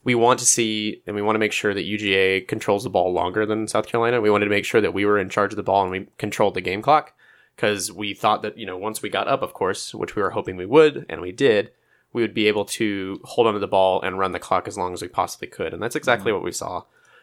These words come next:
Speaker 1: It was almost eleven minute difference in terms of, uh, just ball possession for the game. We went out and came back with thirty-five forty-three, uh, minutes on, on the clock of,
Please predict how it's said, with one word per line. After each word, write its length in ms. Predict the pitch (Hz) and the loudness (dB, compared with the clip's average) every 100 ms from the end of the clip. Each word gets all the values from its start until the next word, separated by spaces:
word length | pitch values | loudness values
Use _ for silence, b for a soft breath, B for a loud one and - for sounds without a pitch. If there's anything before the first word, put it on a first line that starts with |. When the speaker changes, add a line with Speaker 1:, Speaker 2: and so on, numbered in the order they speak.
| b | b
Speaker 1:
It 20 | |
was 100 | 113 98 | -4 -2
almost 340 | 120 123 110 | 2 2 2
eleven 320 | 107 104 104 | 2 2 0
minute 240 | 98 98 - | -2 -6 -6
difference 440 | 90 87 90 - | -6 -6 -4 -6
in 480 | - 87 87 82 90 - | -4 -4 -4 -6 -14 -10
terms 260 | - 95 95 | -6 -4 -4
of, 120 | - - - | -8 -14 -10
uh, 240 | - - 76 | -6 -4 -6
just 340 | - - _ | -8 -10 _
ball 180 | 107 95 | 0 0
possession 360 | - 87 87 104 | 0 -8 -10 -10
for 80 | 101 | -10
the 80 | |
game. 320 | 90 90 87 113 | -6 -6 -6 -6
We 120 | 110 | -2
went 180 | 117 110 | 0 2
out 240 | 101 - _ _ _ _ | 0 -2 _ _ _ _
and 520 | - 101 101 98 98 - | -6 -4 -2 -4 -8 -6
came 160 | 123 | -2
back 180 | 113 - | -2 -2
with 100 | - | -10
thirty-five 680 | - 117 117 - 104 107 104 | -2 -2 0 2 4 4 0
forty-three, 960 | - - 107 95 - 98 92 87 90 _ - - | -4 -4 -4 -6 -14 -10 -8 -8 -10 _ -14 -6
uh, 420 | 90 87 85 82 - _ _ _ _ _ | -2 -2 -2 -6 -10 _ _ _ _ _
minutes 320 | - 101 98 - | -2 -2 0 0
on, 240 | 82 95 | -2 -2
on 160 | - 101 | -4 -4
the 60 | |
clock 300 | 98 90 90 | -2 0 0
of, 180 | 87 90 | -2 -6